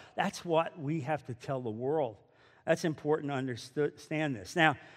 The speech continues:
you, you know, now that we understand that the first part of this, his death was a substitutionary atonement, that he died in place for us, we need to have a second word for understanding the meaning of his death,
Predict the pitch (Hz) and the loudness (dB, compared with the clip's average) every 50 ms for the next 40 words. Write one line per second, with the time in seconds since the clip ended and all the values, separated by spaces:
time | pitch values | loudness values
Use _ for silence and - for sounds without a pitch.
0 | - - - - 180 156 156 156 - 175 170 160 156 151 143 143 143 147 - 160 | -20 -20 -8 0 4 4 4 4 2 2 4 6 8 8 8 6 6 2 4 8
1 | 160 185 220 269 247 240 226 220 214 202 196 196 202 196 185 - - - 185 175 | 10 10 12 12 10 8 8 8 6 8 8 8 8 6 4 2 2 2 4 6
2 | 175 170 160 151 131 - 143 123 - - 190 202 208 196 - - - 185 180 165 | 6 6 6 4 2 2 -2 -4 -2 2 4 6 6 4 2 -2 4 8 8 8
3 | 165 151 139 139 143 123 - - - - - - 139 139 131 110 117 117 135 135 | 8 6 2 0 -4 -6 -6 -10 -16 -18 -8 -4 -2 -2 -2 -4 0 4 4 4
4 | 139 139 - - - - - - - _ - 135 139 139 123 175 - - 135 127 | 4 4 0 -10 -20 -20 -20 -20 -20 _ 0 0 2 2 0 -4 0 2 2 2
5 | 117 - - - 185 175 - - - - 170 156 - - - 175 165 - - - | 2 0 4 6 6 4 4 -4 -6 -4 -4 -4 -4 -4 -4 -4 -4 -4 -4 -2
6 | 160 147 151 147 143 135 135 143 143 - 123 127 - - - 160 151 143 131 120 | -2 0 2 2 2 2 2 0 -2 -4 -8 -10 -8 -2 0 2 2 2 0 -2
7 | 127 - - - - - _ _ _ _ _ _ _ - 131 107 131 175 170 139 | -4 -6 -8 -16 -20 -20 _ _ _ _ _ _ _ -6 -4 -2 -2 -2 -2 2
8 | 123 160 156 151 160 160 147 151 143 127 - 156 147 147 139 - - 131 127 123 | 6 8 10 10 10 10 8 4 0 0 2 2 2 2 2 -2 -6 -2 0 0
9 | 127 131 - - - - - - - _ _ - 147 165 185 185 165 180 170 170 | 0 0 -4 -10 -18 -20 -20 -20 -20 _ _ 2 6 6 6 8 8 10 10 10
10 | 165 160 - - - - 226 226 - 214 180 160 151 147 143 143 120 - 165 - | 10 8 2 2 6 8 8 8 8 4 4 4 6 4 4 4 2 -2 -6 -2
11 | 170 156 156 151 156 131 - - - 151 147 147 143 139 139 135 139 147 151 156 | 0 0 0 0 -2 -4 -4 0 0 2 2 4 2 2 2 2 2 4 4 4
12 | 151 147 135 127 127 131 117 117 - 151 143 160 | 2 2 0 0 -2 -4 -6 -2 2 2 4 4